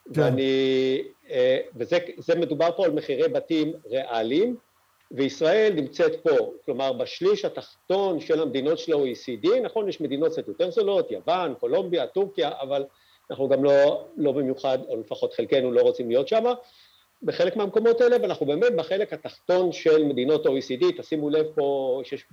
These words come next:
Speaker 2: מ-, מחירים שהם פשוט במדינות שהם, אה, ניו זילנד, איסלנד, צ'כיה, אה, שעלו בתקופה האחרונה, זה מאלפיים וחמש עשרה עד אלפיים עשרים ואחת, רבעון שלישי, כלומר, עד ממש עכשיו, אה,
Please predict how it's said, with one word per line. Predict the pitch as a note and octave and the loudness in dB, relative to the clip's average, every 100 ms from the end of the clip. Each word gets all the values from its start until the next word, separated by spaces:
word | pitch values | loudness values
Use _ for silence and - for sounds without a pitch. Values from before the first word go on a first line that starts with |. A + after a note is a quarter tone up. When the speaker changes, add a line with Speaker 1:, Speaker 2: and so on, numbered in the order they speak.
| B2+ | -4
Speaker 2:
מ-, | D3+ D#3 C#3 | -4 -4 -6
מחירים | C3 C#3+ C#3 D#3 D3+ | -4 -2 2 2 2
שהם | C#3+ D3 C3 | 0 -2 0
פשוט | - D3 D3+ | -2 0 0
במדינות | C3+ B2+ A#2+ C3 D#3 D3+ | 0 -2 -2 2 4 4
שהם, | D#3 B2+ B2 | 2 0 0
אה, | B2+ B2+ B2+ B2+ B2+ | 0 2 2 2 0
ניו | B2+ A#2+ | -2 -4
זילנד, | C3+ D#3 C#3 B2 | -2 -2 -4 -6
איסלנד, | F3 D#3 - C#3 C3+ B2+ - | -6 -6 -4 -4 -4 -8 -4
צ'כיה, | E3+ - C#3 C3+ - _ _ - _ - - | -4 -2 -4 -4 -8 _ _ -20 _ -14 0
אה, | C3 C3 C3+ - | 4 6 4 0
שעלו | - C3+ C3+ D#3+ F#3 | 0 2 6 6 6
בתקופה | D3 - D3+ D#3+ | 4 0 0 2
האחרונה, | D#3+ D#3+ D#3+ | 2 2 2
זה | B2+ D3+ | 4 4
מאלפיים | D#3 C#3 D#3+ D3 | 4 4 0 0
וחמש | - C#3 D#3+ D3 | -4 -2 0 -2
עשרה | - C3+ C3 C3 | -6 -2 0 0
עד | D3 C3 | -2 -4
אלפיים | B2 - C#3 | -4 -4 -6
עשרים | B2+ - C3 | -6 -4 -2
ואחת, | B2 D3 C3+ | -2 -2 -2
רבעון | A#2+ A#2 C#3 | -2 -2 -4
שלישי, | - B2+ - D3+ - | -4 -10 0 0 2
כלומר, | A#2 A#2+ | 0 2
עד | B2 | 2
ממש | B2+ - E3+ | 0 -2 -6
עכשיו, | - - F#3+ F#3 - _ _ _ _ _ - | -12 0 2 2 -2 _ _ _ _ _ -2
אה, | C3+ | 2